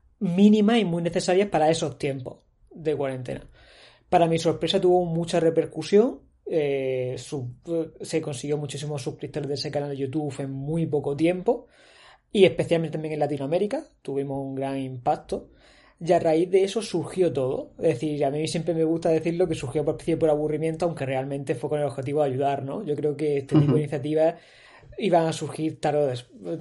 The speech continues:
Speaker 1: tarde o pronto, en este caso. En este caso fue más pronto y luego le dimos forma, porque sí queríamos intentar darle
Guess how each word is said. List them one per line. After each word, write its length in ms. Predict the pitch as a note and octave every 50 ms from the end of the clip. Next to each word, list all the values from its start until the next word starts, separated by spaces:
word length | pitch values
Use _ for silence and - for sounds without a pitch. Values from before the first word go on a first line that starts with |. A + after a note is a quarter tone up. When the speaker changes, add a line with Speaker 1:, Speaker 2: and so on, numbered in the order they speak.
| - - - -
Speaker 1:
tarde 180 | - D#3+ D#3 D#3+
o 60 | -
pronto, 440 | - - - G2+ - A2+ - - _ _ _ _ _ -
en 120 | D3+ D3+
este 200 | - B2+ - C#3+
caso. 260 | - - B2+ - - _ _ _
En 80 | - D#3+
este 140 | D3 - C#3+
caso 160 | C#3 B2 C#3
fue 100 | C#3 C#3+
más 180 | D3 C#3 C3+
pronto 520 | - D#3 F3 F3+ F#3 F#3 A#3 A#3 - - _ _
y 140 | - G3+ F#3
luego 240 | F3 F3+ F3+ F#3+ G3
le 140 | G3 F3+
dimos 260 | E3 D#3+ D#3+ E3 D#3 -
forma, 420 | - - - - - - - _ _ _ _
porque 300 | - D3+ B2+ - D3 C#3
sí 200 | B2+ - - D#3+
queríamos 540 | D#3 D#3+ D#3 D3+ D3+ D#3 D#3 D#3 D#3+ D#3+ E3
intentar 560 | D#3 D3+ C#3+ C#3 C#3 C3 B2+ D3 D3 D3 D3
darle 460 | D#3 D3+ D3 D3+ D#3 D#3 D#3+ E3 D#3+